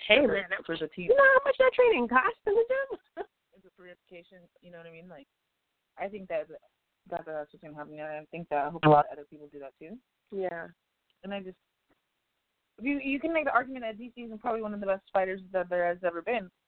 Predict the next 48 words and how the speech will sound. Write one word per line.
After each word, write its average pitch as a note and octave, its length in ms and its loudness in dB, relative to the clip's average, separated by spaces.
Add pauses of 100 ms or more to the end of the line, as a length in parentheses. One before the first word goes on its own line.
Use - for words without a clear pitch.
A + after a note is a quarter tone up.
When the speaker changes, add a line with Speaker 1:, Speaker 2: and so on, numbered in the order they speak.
(580)
Speaker 2:
I F#3 100 -2
mean, F#3 240 -4
he G3 140 2
came F#3 280 2
into A3 240 4
the A3+ 80 0
game A3 320 4
late, F3 260 0 (1600)
fat, G3 260 4 (1000)
so A3+ 80 -12
you G#3+ 80 -10
know G3+ 200 -4
he A3+ 120 -6
wasn't A#3 240 -8 (120)
steroiding G#3+ 440 -2
it G3 80 0
up. F3+ 200 -2 (1000)
Fought G#3 200 2
his A#3 160 -10
heart G#3 280 0
out, F#3 260 -4
like F#3 100 -14
I F3+ 80 -20
said F3 120 -8
in F3+ 80 -12
the F3 40 -12
meeting. F3+ 280 -8
When F#3+ 100 0
I F3 100 4
first A3 200 -2
saw F3 120 2
him, E3+ 80 -10
he F#3 80 -4
was F3+ 100 -4
in F3 40 -10
Strikeforce. D3+ 400 0
He F#3+ 100 -2
did F3+ 200 -4
three F3 160 -4
fights E3+ 240 2
in D#3 80 -8
one D#3 160 -2
month. D3+ 240 2 (800)
Like, F3 200 8 (560)
really B3 360 8
worked G#3 300 6
his G#3 140 -2
ass D#3+ 220 4